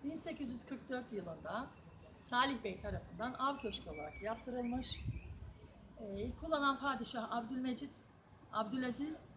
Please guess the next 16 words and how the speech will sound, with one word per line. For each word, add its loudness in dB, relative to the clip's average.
ve 0
beşinci 0
Mehmet -2
Reşat 2
Paşa. -4
Gezdik, 0
müze 4
olarak 2
dönüştürülmüş. -4
Harika. 2
Padişahların -2
özeli, 0
mahremi, -4
odaları, 0
yemek -4
salonlarıyla -2